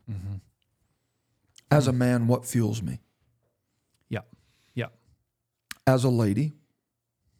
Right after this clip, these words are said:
Speaker 2: what fuels you? What, what
Speaker 1: Very good.
Speaker 2: is it that drives you? Now listen, fuel is not wrong.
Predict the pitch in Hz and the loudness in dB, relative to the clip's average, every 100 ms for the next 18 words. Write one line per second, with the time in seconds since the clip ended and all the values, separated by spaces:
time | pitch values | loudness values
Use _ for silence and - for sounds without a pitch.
0 | _ _ _ - 123 - - 190 160 113 | _ _ _ -4 -2 -2 0 0 0 -2
1 | - - - _ _ _ _ _ _ - | -6 -10 -16 _ _ _ _ _ _ 0
2 | 156 - 113 117 202 104 104 104 170 147 | 2 2 2 4 4 2 0 2 4 2
3 | 196 - 117 143 143 - 127 127 135 117 | -2 -2 2 2 2 -4 -4 0 2 0
4 | 101 98 90 - - - - _ _ _ | -4 -4 -6 -8 -12 -20 -20 _ _ _
5 | _ _ _ _ _ _ _ _ 143 196 | _ _ _ _ _ _ _ _ 6 6
6 | 254 113 - - _ _ _ _ _ _ | 4 -2 -8 -16 _ _ _ _ _ _
7 | _ _ _ _ _ _ _ _ _ _ | _ _ _ _ _ _ _ _ _ _
8 | _ _ _ _ - - 190 220 247 139 | _ _ _ _ -10 2 4 6 6 4
9 | 180 190 127 220 262 80 78 | 4 2 4 2 2 -2 -10